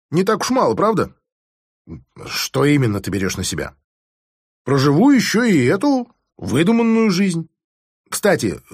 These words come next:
когда тебе станет сниться незапланированная мистическая фигня вместо запланированной мистической фигни — не паникуй. Это я развлекаюсь. Заодно избавляю нас с тобой от необходимости умирать". "А почему умирать?"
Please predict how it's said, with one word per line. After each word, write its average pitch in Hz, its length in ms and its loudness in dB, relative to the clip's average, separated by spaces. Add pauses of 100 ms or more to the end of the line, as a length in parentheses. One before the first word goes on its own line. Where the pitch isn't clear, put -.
(160)
когда 127 280 0
тебе 143 180 0
станет 147 340 0
сниться 143 360 -2
незапланированная 135 1000 0
мистическая 131 640 -2
фигня 135 560 0
вместо 85 600 -6
запланированной 123 760 0
мистической 117 560 -4
фигни — 160 400 0 (540)
не 160 160 2
паникуй. 147 500 -2 (560)
Это 196 400 0 (140)
я 151 240 0
развлекаюсь. 95 540 -4 (680)
Заодно 196 580 2
избавляю 170 480 2
нас 151 180 0
с - 40 -6
тобой 156 300 0
от 131 80 -4
необходимости 131 640 -2
умирать". 87 440 -6 (1300)
"А - 80 -16
почему - 440 0
умирать?" 135 480 0